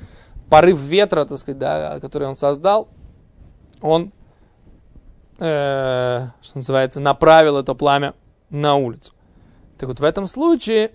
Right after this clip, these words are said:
он потур. Он перенёс это пламя на улицу, но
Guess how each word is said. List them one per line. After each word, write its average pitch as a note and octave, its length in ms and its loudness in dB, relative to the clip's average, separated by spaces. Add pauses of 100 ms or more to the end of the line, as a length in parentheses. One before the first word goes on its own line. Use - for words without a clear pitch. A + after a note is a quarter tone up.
(100)
он G#3 280 0
потур. - 440 -8 (1000)
Он G3+ 260 4
перенёс D#3+ 680 -2 (160)
это D3 240 -8
пламя C3 340 0
на A#2+ 160 -8
улицу, A#2+ 460 -12 (480)
но E3 540 4